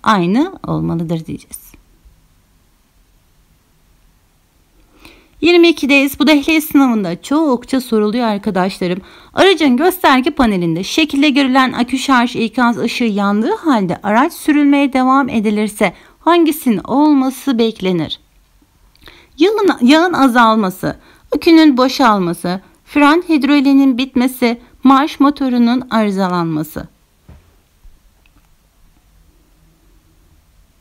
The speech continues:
Hangisinin olması beklenir? Akünün boşalması, değil mi? O zaman ne diyeceğiz?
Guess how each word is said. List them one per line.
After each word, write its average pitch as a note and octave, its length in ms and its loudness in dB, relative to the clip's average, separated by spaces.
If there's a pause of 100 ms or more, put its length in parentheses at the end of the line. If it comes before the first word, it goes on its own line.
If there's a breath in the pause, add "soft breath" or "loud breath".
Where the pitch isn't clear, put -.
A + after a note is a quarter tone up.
(1040 soft breath)
Hangisinin D4+ 460 2
olması B3 440 0
beklenir? A#3+ 500 0
Akünün C4+ 500 2
boşalması, G3+ 600 0
değil A#4+ 160 0
mi? C4 100 4
O G3+ 80 0
zaman G#3 320 2
ne D#4+ 160 2
diyeceğiz? E4 340 -2